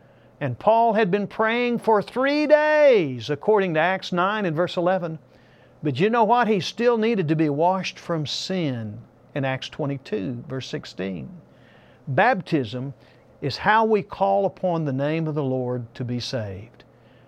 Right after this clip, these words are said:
First Peter three and verse twenty-one explains, corresponding to that, baptism now saves you, not the removal of the dirt from the flesh,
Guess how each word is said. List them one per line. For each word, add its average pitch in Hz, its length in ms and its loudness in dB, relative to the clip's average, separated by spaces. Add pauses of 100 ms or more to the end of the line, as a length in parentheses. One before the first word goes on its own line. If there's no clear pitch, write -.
(180)
First 139 260 -2
Peter 151 240 2
three 156 320 0
and 143 120 -2
verse 143 260 -2
twenty-one 156 420 0
explains, 165 580 -4
corresponding 180 800 0
to 175 120 -2
that, 175 320 0
baptism 185 600 2
now 190 200 0
saves 202 460 -4
you, 123 260 -6 (380)
not 254 260 0
the 202 100 0
removal 151 600 2
of 127 180 0
the 131 60 -2
dirt 139 400 0
from 127 200 -4
the 117 100 -4
flesh, 147 480 -4